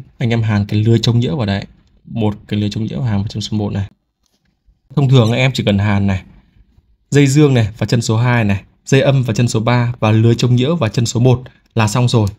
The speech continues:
Thế nhưng còn một cái bước nữa, đó là anh em hàn thêm cho em. Đây gọi là cái chân tiếp mát vỏ hay là tiếp mát sườn đấy. Anh em hàn vào.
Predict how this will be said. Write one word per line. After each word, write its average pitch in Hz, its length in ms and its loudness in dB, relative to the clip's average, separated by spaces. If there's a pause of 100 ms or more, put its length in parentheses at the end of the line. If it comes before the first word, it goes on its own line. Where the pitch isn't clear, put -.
Thế 127 80 -2
nhưng 135 200 2
còn 107 140 2
một 104 80 0
cái 113 60 -2
bước 143 220 0
nữa, 127 280 -4
đó 113 80 -6
là 120 120 -6
anh 117 160 -8
em 117 140 -4 (300)
hàn 107 300 0
thêm 117 220 0
cho 113 120 -4
em. 113 140 0 (680)
Đây 135 140 4
gọi 117 100 2
là 98 60 -4
cái 101 100 -2
chân 117 200 -2 (100)
tiếp 190 100 2
mát 185 280 0
vỏ 95 280 -2 (100)
hay 107 140 -4
là 98 60 -2 (160)
tiếp 170 80 0
mát 170 180 0
sườn 104 300 2
đấy. 98 120 -4 (440)
Anh 117 120 -2
em 110 60 0
hàn 101 200 -2
vào. 92 220 -6